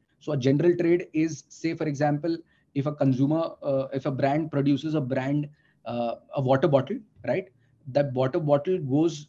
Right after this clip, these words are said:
uh, you know, comes from out, comes out from a plant, you know, and, uh, the plant can be an O E M as well. It cannot be their own plant. It can be a different plant. You know, they are a huge brand. So they are, they have f-, fourteen different plants, and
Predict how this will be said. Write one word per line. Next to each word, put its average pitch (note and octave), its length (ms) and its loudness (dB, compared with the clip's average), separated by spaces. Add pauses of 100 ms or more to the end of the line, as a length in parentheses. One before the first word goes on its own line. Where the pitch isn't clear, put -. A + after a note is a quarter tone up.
uh, C#3+ 560 -4
you C#3+ 160 0
know, D3 120 0
comes D#3 280 -2
from E3 380 -4
out, C#3 260 -2
comes E3+ 220 0
out E3+ 220 0
from D#3+ 160 -4
a D3+ 40 -4
plant, D3+ 460 -4 (240)
you C#3 80 0
know, D#3+ 240 0
and, D#3 240 -2
uh, D3+ 60 -2
the C3+ 160 -2
plant D#3 400 -2
can E3 180 -2
be E3+ 80 4
an D#3+ 100 6
O C#3 140 6
E D3+ 120 6
M C#3+ 120 2
as A2+ 160 -2
well. A2+ 180 -2 (360)
It C#3 160 -6
cannot D#3 320 0
be E3 320 -2
their C#3+ 160 0 (100)
own D#3 240 4
plant. D3 340 -2
It C3+ 140 -8
can D3 140 -2
be D3+ 80 2
a - 20 0
different C3+ 380 -2
plant. D3+ 240 -4
You C3+ 80 0
know, D3 80 0
they C3+ 100 0
are C#3+ 100 2
a C#3 80 -2
huge C3+ 240 0
brand. C3 300 -2 (200)
So - 140 -10
they D3+ 120 0
are, E3 160 -2
they D#3 80 -2
have D#3 160 0 (680)
f-, D#3 220 -12
fourteen E3+ 340 0
different D#3+ 320 -4
plants, D#3+ 260 -4 (440)
and D#3+ 120 -6